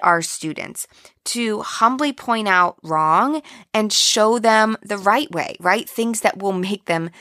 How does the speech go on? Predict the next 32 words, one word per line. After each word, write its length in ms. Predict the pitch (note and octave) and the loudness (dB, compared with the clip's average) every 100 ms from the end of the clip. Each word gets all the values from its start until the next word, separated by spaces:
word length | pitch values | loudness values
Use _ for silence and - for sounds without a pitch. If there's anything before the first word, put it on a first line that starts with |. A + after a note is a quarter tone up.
| - _ | -20 _
successful 800 | - F#3 - F#3 F3 - E3 D3+ - | -6 -2 2 0 0 -2 0 0 -2
and, 240 | D#3+ D#3+ _ | -6 -8 _
and 220 | E3+ E3 | -4 -2
truly 640 | - - F#3+ F#3 E3+ E3 E3 _ | -4 -2 -2 0 0 -2 -6 _
happy 540 | - F3+ F3 - E3 D#3+ | -4 0 0 -2 -8 -6
in 280 | - E3 D#3+ | -6 -6 0
life 360 | D#3 D#3 D#3+ - | 2 2 0 -6
and 160 | F3 E3 | -8 -4
set 360 | - G3 F3+ | -2 -2 0
them 180 | F#3 F3+ - | -2 -2 -2
on 300 | D#3 D#3 D#3 | -2 -2 -4
the 100 | D#3 | -8
right 360 | D3+ D3+ D3+ - | -4 -4 -4 -12
path. 380 | - D#3 C#3+ - _ - - | -10 -6 -6 -8 _ -20 -10
So 240 | - A#3 - | -4 -2 0
as 380 | G#3 D4 E4 | 2 2 0
we're 160 | C#4+ C#4 - | -2 -2 0
able 340 | C#4 D#4+ A3 | -4 -2 -4
to, 400 | - - D3+ - _ | -6 -10 -12 -14 _
whenever 340 | F#3+ F#3+ A#3+ | -8 -6 -6
we 200 | C#4 A#3+ | -6 -6
are 240 | - G#3+ C4+ | 2 4 4
able 260 | G#3 F#3+ | 0 -4
to 140 | - F3+ | -10 -12
correct 560 | - D#3 F3+ G3+ - - | -14 -2 0 0 -2 -16
or 160 | D#3 | -12
guide 360 | - E3+ G3+ G#3 | -6 -2 -2 -2
our 120 | F3+ E3+ | -6 -6
students, 520 | - F3+ E3+ E3 - - - _ _ | -8 -8 -6 -8 -10 -20 -20 _ _
that's 200 | D4 D4+ | -4 2
a 140 | C4+ - | 0 0
powerful 720 | - - G#3+ A3 - G3+ | -8 2 4 4 -2 -6